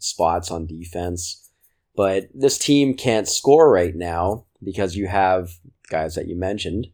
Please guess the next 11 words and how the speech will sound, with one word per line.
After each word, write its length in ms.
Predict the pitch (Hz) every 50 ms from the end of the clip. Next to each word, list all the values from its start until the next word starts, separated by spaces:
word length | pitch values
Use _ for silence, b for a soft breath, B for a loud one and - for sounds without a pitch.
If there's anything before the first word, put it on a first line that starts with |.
| _ _ _ _ _ _ _ _ _ _ _ - -
Um, 480 | 87 87 87 87 87 85 85 82 82
Reggie 260 | 82 98 98 87 92 90
Bullock, 440 | 87 104 101 101 104 104 101 101 -
he 360 | - - - 92 92 90 87
is 560 | 92 98 95 92 92 92 92 92 92 92 90 -
shooting 360 | - - 107 95 95 92 90
thirty 360 | 87 - - 127 127 139 143
percent 440 | - - 147 - - 131 123 127 -
from 80 | 135
the 100 | 127 117
field, 640 | 120 - - - 104 92 90 92 98 123 147 160